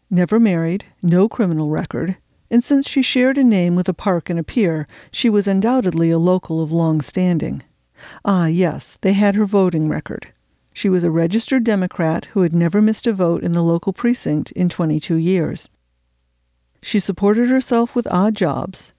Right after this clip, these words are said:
and a website about old movies, Classic Movie Maven. She had profiles on social networking sites, but all the information there was about old movies rather than herself, except for the pictures of her cat, which was old, fat, and apparently named Orson Welles.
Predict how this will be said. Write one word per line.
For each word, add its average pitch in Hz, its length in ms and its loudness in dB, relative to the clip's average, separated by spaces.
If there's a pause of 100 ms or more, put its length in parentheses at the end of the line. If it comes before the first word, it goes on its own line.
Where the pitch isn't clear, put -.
(140)
and 233 120 2
a 233 60 2
website 180 540 0
about 170 240 2
old 160 180 0
movies, 180 540 0 (320)
Classic 190 500 -2
Movie 180 320 2
Maven. - 400 -4 (920)
She - 200 0
had 262 120 2
profiles 262 600 2
on 254 100 6
social 220 380 0
networking 165 520 2
sites, - 520 -4 (380)
but 285 120 2
all 262 140 2
the 220 140 0
information 185 540 0
there 175 200 2
was 160 140 0
about 165 260 0
old 160 160 0
movies 165 460 0
rather 156 240 0
than 156 180 0
herself, 151 680 -2 (520)
except 220 320 -2
for 185 100 -6
the 165 80 -6
pictures - 380 -4
of 139 140 -6
her 135 80 -6
cat, - 460 -4 (200)
which 196 160 -2
was 185 180 -2
old, 190 360 2
fat, 160 480 -4 (180)
and 208 100 2
apparently 180 460 0
named 160 300 2
Orson 160 460 0
Welles. 165 500 -2